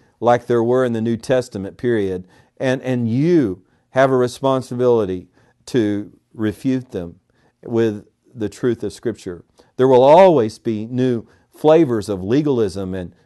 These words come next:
libertarianism being introduced into the church. So you've got to know your sheep,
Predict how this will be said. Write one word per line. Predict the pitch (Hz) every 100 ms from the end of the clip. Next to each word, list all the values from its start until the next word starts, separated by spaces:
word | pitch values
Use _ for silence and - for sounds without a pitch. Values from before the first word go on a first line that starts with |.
| _ _
libertarianism | - 156 131 131 156 156 143 107 95 92 87 _ _ _
being | 117 131 131
introduced | 147 143 139 131 143 135
into | 120 127
the | 113
church. | 110 139 123 90 - - _ _ _ _ _
So | -
you've | 127 147 180
got | 143 147 120
to | 120
know | 113 127 156 160 117 82 _ -
your | 117 117
sheep, | - - 143 98 -